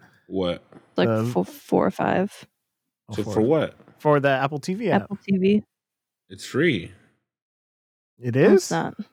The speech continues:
Speaker 1: Yeah, one hundred percent free. If you have an Apple device, the Apple,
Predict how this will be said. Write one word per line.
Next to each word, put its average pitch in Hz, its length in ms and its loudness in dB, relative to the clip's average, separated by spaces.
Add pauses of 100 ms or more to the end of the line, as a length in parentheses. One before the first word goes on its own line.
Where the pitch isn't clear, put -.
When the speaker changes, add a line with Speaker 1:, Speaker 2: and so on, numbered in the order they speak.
(580)
Speaker 1:
Yeah, 101 220 -10
one 113 220 -2
hundred 147 220 0
percent 120 400 0
free. 90 500 -4
If 87 160 -16
you 123 60 4
have 131 80 2
an 123 100 2
Apple 131 260 4
device, 113 600 2
the 85 100 -6
Apple, 101 540 2